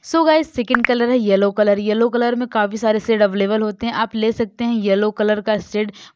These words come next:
मस्टर्ड येलो कलर, लेमन येलो कलर and और सारे भी कलर अवेलेबल होते हैं। आप इस टाइप के अगर कलर लेंगे तो आपका रू-, लुक काफ़ी ज़्यादा स्टाइलिश भी आएगा, रॉयल भी लुक देने में काफ़ी हेल्प करेगा। And गाइस, आप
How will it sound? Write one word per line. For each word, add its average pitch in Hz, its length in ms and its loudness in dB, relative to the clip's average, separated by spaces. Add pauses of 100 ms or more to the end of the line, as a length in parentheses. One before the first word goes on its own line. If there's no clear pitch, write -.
मस्टर्ड 208 420 -2
येलो 208 320 0
कलर, 208 200 -2
लेमन 208 440 -2
येलो 208 300 -2
कलर 208 280 -4 (260)
and 247 160 -2
और 214 260 -2
सारे 208 260 0
भी 214 80 -2
कलर 208 280 2
अवेलेबल 185 380 0
होते 190 280 -4
हैं। 214 160 -4 (260)
आप 247 120 -4
इस 269 180 -6
टाइप 233 280 2
के 262 60 -2
अगर 240 160 0
कलर 226 240 -2
लेंगे 226 340 -2
तो 226 100 -4
आपका 220 240 -2
रू-, 220 260 -2
लुक 220 340 -4
काफ़ी 196 240 -4
ज़्यादा 214 200 -2
स्टाइलिश 196 500 -4
भी 220 80 -6
आएगा, 220 260 -2
रॉयल 190 380 0
भी 202 120 -4
लुक 202 200 -6
देने 180 320 -8
में 220 140 -8
काफ़ी 175 320 -8
हेल्प 175 200 -10
करेगा। 185 340 -6
And 277 140 0
गाइस, 262 200 4
आप 277 120 0